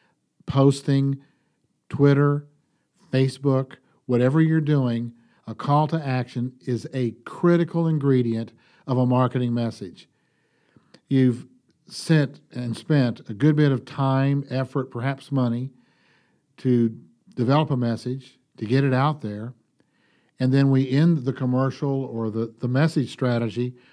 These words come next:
with no request to do anything. We've got to ask our customers, "What is it that you want to do?"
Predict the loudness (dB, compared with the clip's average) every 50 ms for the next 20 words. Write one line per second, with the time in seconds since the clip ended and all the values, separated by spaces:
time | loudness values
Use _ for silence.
0 | _ _ 2 2 4 4 4 4 4 4 4 4 2 2 0 -2 -2 -2 -2 -2
1 | -4 -6 -10 -14 -20 _ _ _ _ _ _ _ _ _ _ _ -2 4 6 8
2 | 8 8 6 4 2 0 -4 -8 -14 -16 -16 -20 -20 _ _ _ _ _ _ _
3 | _ _ _ _ _ _ _ _ _ _ _ _ _ _ _ 0 2 2 2 2
4 | 2 2 4 4 2 0 -2 -4 -4 -4 -2 -2 -2 -4 -6 -6 -4 -2 -2 -2
5 | -2 0 0 0 0 -2 -4 -4 -4 -4 0 2 4 6 6 6 4 4 0 -2
6 | -2 -2 -2 -2 0 0 0 0 -2 -2 -4 -6 -8